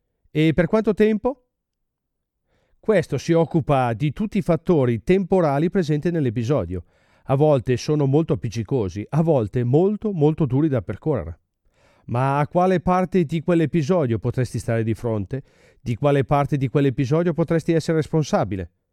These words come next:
A quale parte di quell'episodio potresti stare di fronte? E per quanto tempo? Di quale parte di quell'episodio potresti essere responsabile? E per quanto tempo? Ripulisce molto bene un engram e quelli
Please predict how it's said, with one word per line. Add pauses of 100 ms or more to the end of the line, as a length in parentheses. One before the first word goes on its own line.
(360)
A
quale
parte
di
quell'episodio
potresti
stare
di
fronte? (240)
E
per
quanto
tempo? (460)
Di
quale
parte
di
quell'episodio
potresti
essere
responsabile? (260)
E
per
quanto
tempo? (560)
Ripulisce
molto
bene
un
engram (100)
e
quelli